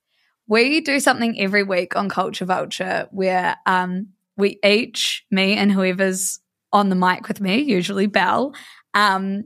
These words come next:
have to bring something pop culture-y that describes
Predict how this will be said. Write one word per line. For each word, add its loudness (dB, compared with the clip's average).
have -6
to -2
bring 0
something 0
pop -2
culture-y 0
that -2
describes 0